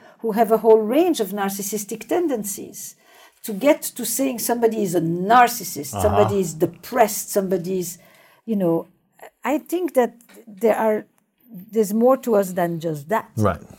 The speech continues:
Speaker 1: But you see a lot of people with narcissistic tendencies,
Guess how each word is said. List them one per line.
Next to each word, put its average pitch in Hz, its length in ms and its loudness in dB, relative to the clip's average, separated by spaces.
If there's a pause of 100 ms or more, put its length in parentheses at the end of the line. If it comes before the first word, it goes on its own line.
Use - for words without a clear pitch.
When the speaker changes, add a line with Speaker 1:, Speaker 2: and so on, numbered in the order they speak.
(600)
Speaker 1:
But 190 240 -6
you 202 60 -2
see 247 240 2
a 214 60 12
lot 208 180 10
of 196 140 0
people 320 300 4
with 202 200 2
narcissistic 196 680 -6
tendencies, 277 680 -6